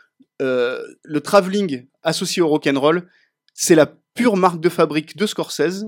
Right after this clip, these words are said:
Euh, il y a un côté, il l'a inventé, et ça a été repris dans le cinéma. C'est, c'est, euh, la quintessence du cool, c'est-à-dire faire un travelling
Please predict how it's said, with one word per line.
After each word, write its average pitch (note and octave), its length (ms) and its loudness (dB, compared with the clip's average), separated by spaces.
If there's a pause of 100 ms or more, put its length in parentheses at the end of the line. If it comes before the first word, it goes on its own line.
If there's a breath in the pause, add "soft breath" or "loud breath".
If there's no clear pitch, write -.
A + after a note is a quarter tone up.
(440)
Euh, D#2+ 260 -10 (140)
il F#3 100 -16
y D#3 60 0
a D#3 40 2
un D3+ 40 -2
côté, E3+ 280 -2
il G3 100 -2
l'a G#3+ 120 6
inventé, F#3+ 540 4 (540)
et E3 40 -2
ça F3 140 -2
a F#3 40 2
été F#3+ 200 -2
repris G3+ 380 0
dans F#3 120 -2
le F3+ 60 -4
cinéma. F#3+ 400 -2
C'est, E3 240 -6
c'est, G#3+ 420 -6
euh, D#3+ 120 2
la D#3+ 100 0
quintessence F#3+ 480 -2
du F3 140 -8
cool, G#3 320 -2
c'est-à-dire D#3 360 -2
faire F#3 160 4
un F3+ 100 0
travelling E3 480 -2